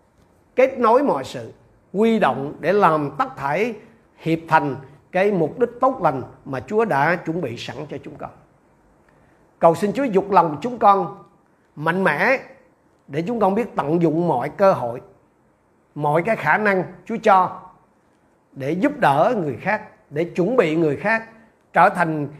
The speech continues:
cái người mà Chúa sử dụng ở tương lai. Và trong khi chúng con làm cái việc này thì thưa Chúa, chúng con cũng đang được Chúa dùng. Chúng con cũng đang được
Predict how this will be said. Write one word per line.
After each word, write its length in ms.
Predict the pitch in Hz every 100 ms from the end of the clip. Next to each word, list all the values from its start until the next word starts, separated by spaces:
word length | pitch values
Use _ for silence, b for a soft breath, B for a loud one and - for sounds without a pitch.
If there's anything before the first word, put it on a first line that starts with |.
| B
cái 120 | 226
người 500 | 247 202 180 165 147 147 -
mà 280 | 135 143 127 110
Chúa 320 | 214 226 247 247
sử 260 | - - 170
dụng 300 | 185 120 127
ở 60 |
tương 240 | 151 175 160
lai. 160 | 160 - - _ _ b b b -
Và 100 | -
trong 180 | 208 190
khi 100 | 202
chúng 140 | 240 226
con 200 | 208 185
làm 280 | 175 165 156
cái 100 | 233
việc 200 | 165 165
này 240 | 151 135 127
thì 80 |
thưa 200 | 127 185 180
Chúa, 200 | 226 269 - B B B _
chúng 140 | 175 196
con 240 | 185 165
cũng 140 | 165 202
đang 240 | 180 175
được 140 | 143 -
Chúa 180 | 208 240
dùng. 300 | 202 170 139 - - b b b _ _
Chúng 120 | 220
con 180 | 214 185
cũng 140 | 196
đang 200 | 214 196
được 120 | 170